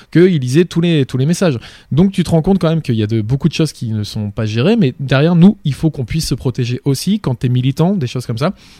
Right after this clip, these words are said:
Il faut pouvoir, euh, travailler sous pseudo aussi. J'ai perdu quatre comptes Facebook parce que justement, quand j'allais répondre à des gens, ils me signalaient eux de leur côté, et comme ils étaient très nombreux à me signaler, ils me bousillaient mon compte Facebook.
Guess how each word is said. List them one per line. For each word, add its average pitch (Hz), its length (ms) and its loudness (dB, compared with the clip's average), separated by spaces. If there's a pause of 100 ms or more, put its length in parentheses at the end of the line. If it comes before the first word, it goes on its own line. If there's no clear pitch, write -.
(100)
Il 156 120 0
faut 190 400 4
pouvoir, 151 360 0
euh, 123 60 0
travailler 127 320 -2
sous - 140 -10
pseudo 127 320 0
aussi. 170 260 0 (760)
J'ai 127 220 2
perdu 156 300 2
quatre 165 200 -2
comptes 160 160 2
Facebook 156 480 0
parce 127 160 -2
que 185 120 2
justement, 156 440 0
quand 143 160 -2
j'allais 135 180 2
répondre 135 460 0
à 117 100 -2
des 120 140 -2
gens, 180 180 0 (400)
ils 131 100 2
me 135 80 2
signalaient 139 520 2
eux 196 160 6 (140)
de 127 100 -2
leur 123 160 -2
côté, 185 280 -2 (100)
et 131 100 -2
comme 175 180 0
ils 143 100 0
étaient 135 180 -4
très - 180 0
nombreux 156 260 4
à 151 40 4
me 147 40 2
signaler, 139 380 -2 (380)
ils 156 100 6
me 151 100 6
bousillaient 147 300 0
mon 190 100 0
compte 151 160 -2
Facebook. 127 340 -4